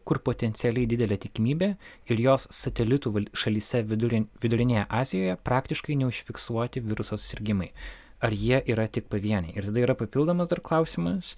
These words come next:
Am, Agnė Vasiliauskaitė klausia, ar tikslu teigti, kad Iranas ir Turkija slepia tikrąjį mastą? Tai tarp žmonių yra tas susirūpinimas,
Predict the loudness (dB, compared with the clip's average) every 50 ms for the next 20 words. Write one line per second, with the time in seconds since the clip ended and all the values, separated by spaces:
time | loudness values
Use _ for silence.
0 | -14 -16 -18 -18 -20 -20 -4 2 4 4 4 6 4 4 4 4 4 4 2 2
1 | 0 0 0 2 2 2 2 2 0 -2 -2 -4 -6 -4 -2 0 0 0 0 -2
2 | -6 -2 0 0 0 2 0 -2 0 2 0 2 2 0 -2 0 0 -2 2 2
3 | 0 0 2 0 -2 0 0 -2 0 0 2 4 4 4 4 2 0 0 -2 -2
4 | -4 -4 0 2 2 2 2 0 -2 -2 0 0 0 0 2 2 2 2 0 -4
5 | -8 -8 -8 -6 -4 -2 -2 0 0 0 0 0 0 -2 -4 -6 -8 -12 -14 -16
6 | -16 -16 -6 0 2 2 2 2 -2 0 2 2 2 2 0 2 4 6 6 8
7 | 8 6 6 4 4 0 -4 -2 0 2 2 2 2 2 2 4 2 2